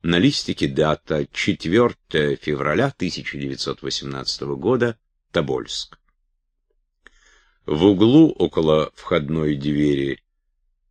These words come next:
переносное судно, по словам Чемодурова, принадлежащее наследнику цесаревичу. При осмотре комнаты, занимаемой великими княжнами,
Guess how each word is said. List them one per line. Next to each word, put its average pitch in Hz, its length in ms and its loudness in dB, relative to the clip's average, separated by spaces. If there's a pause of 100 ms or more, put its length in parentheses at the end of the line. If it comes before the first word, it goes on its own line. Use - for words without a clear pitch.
(160)
переносное 78 1040 0 (120)
судно, 90 720 -2 (400)
по 95 100 2
словам 76 560 0
Чемодурова, 120 840 -2 (340)
принадлежащее 85 960 -2
наследнику 73 840 -6
цесаревичу. 64 960 -8 (1600)
При 143 140 6
осмотре 165 520 4
комнаты, 85 920 4
занимаемой 82 840 0
великими 73 520 -4
княжнами, 80 840 -4